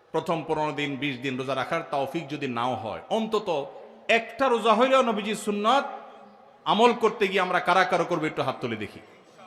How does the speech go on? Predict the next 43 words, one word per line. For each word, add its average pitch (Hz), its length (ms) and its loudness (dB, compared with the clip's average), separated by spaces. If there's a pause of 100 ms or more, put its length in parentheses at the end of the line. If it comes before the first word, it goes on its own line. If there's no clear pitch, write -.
(260)
একটা 214 340 8
হলেও 220 260 6
রাখবেন 165 280 4
ইনশাআল্লাহ। 113 460 -4 (160)
নিয়ত 196 220 2
করছেন 214 260 2
তো 240 80 2
ইনশাআল্লাহ? 226 460 4 (800)
শবে 214 280 4
বরাতেরটা 226 500 6
না, 131 240 0
ওইটা 202 280 4
বাদে 202 340 6 (420)
একটা 220 320 8
হলেও 226 240 8
রাখবেন। 151 360 6
নিয়ত 196 200 2
করছেন 214 240 -2
তো 240 80 -2
ইনশাআল্লাহ? 202 460 0 (500)
আল্লাহ 180 240 4
আমাদের 170 180 2
সবাইকে 147 380 0
আমল 127 200 -2
করার 113 300 -4
তৌফিক 107 340 -4
দান 98 300 -6
করুন। 98 260 -6 (580)
এই 185 80 2
আমলটা 208 440 4
যদি 180 220 -2
আপনারা 151 320 -2
করেন 135 320 -2
ভাইরা, 113 300 -4 (440)
হারিয়ে 214 340 2
গেছে, 190 260 0
সমাজে 180 380 0
আলোচনা 190 480 2
নাই, 143 180 -2
সেজন্য 180 360 -4
আমি 185 160 -4
আলোচনা 165 340 -4
করলাম। 147 440 -4